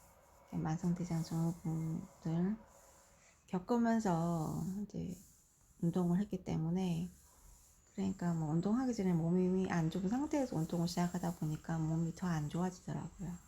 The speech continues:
그래서 금도처럼 뛰고 솟고 하는 아주 하드한 운동은 내 몸이 건강한 상태에서 운동을 해야 되는 거지,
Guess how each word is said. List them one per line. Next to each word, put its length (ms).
그래서 160
금도처럼 720
뛰고 260
솟고 300
하는 180
아주 320
하드한 720
운동은 720
내 120
몸이 280
건강한 460
상태에서 600
운동을 400
해야 180
되는 300
거지, 560